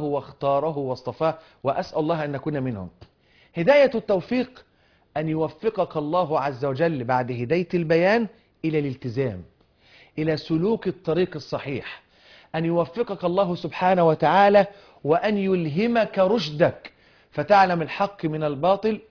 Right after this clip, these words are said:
فتلتزم بالحق. اللهم أرنا الحق حقاً، ده هداية البيان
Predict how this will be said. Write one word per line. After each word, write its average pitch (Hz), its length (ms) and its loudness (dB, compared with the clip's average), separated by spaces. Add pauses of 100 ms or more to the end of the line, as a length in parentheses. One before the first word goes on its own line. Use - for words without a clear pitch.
فتلتزم 143 720 -6
بالحق. - 460 -12 (300)
اللهم 147 300 -2
أرنا 165 220 -2
الحق 165 340 -10
حقاً، 233 480 0 (420)
ده 127 120 -4
هداية 151 260 0
البيان 165 440 0